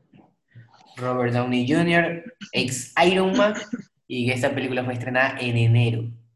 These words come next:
¿Y tú sabes qué dicen de las películas que son estrenadas en enero? Son una muy mala película y que las películas de enero se las estrenan ¿para qué? Para pasar el rato y para matar la producción completamente.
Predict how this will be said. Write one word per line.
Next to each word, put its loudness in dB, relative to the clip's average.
¿Y -2
tú 0
sabes 0
qué 0
dicen -4
de -2
las -2
películas -4
que -4
son -8
estrenadas -6
en -8
enero? -4
Son -6
una -4
muy -6
mala -4
película -4
y -14
que -10
las -12
películas -12
de -10
enero -6
se -14
las -8
estrenan -6
¿para -2
qué? -8
Para -8
pasar -4
el -8
rato 0
y -12
para -2
matar -2
la 2
producción -2
completamente. -2